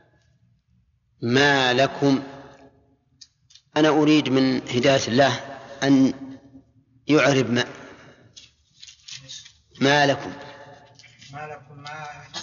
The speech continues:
Speaker 2: ثانية مبتدأ ولكم خبر.
Speaker 1: تمام.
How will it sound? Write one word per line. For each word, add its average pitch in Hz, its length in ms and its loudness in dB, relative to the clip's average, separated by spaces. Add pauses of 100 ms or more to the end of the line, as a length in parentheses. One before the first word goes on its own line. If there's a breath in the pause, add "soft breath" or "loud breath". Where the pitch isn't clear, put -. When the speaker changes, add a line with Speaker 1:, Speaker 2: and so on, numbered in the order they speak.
(160)
Speaker 2:
ثانية 151 500 -18
مبتدأ 139 600 -20
ولكم 131 320 -20 (260)
خبر. 127 280 -20 (360)
Speaker 1:
تمام. 123 260 -2